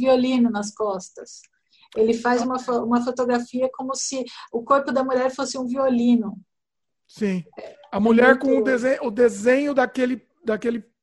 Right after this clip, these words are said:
Speaker 2: buraco do violino, né? Aquela
Speaker 1: É.
Speaker 2: como que chama? Aquela, parece uma nota musical. Não é uma nota musical, mas parece. É aquela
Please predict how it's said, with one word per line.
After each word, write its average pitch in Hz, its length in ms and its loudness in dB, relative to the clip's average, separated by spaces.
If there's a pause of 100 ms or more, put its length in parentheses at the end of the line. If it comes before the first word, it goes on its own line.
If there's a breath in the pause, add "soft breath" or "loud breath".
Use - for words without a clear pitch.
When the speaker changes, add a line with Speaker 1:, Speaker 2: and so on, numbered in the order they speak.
(340)
Speaker 2:
buraco 220 500 0
do 220 80 -6
violino, 208 440 0
né? 202 200 -6 (340 soft breath)
Aquela 190 680 -2
Speaker 1:
É. 151 60 -12 (1300)
Speaker 2:
como 175 120 -10
que 151 60 -16
chama? 214 320 -2 (360)
Aquela, - 280 0
parece - 260 0
uma 381 100 0
nota 320 220 0
musical. 254 460 -2
Não 240 120 -4
é 285 40 -2
uma 285 120 -2
nota 247 180 -4
musical, 220 280 -4
mas 269 100 -4
parece. 214 380 -4
É 233 220 -6
aquela 196 380 -10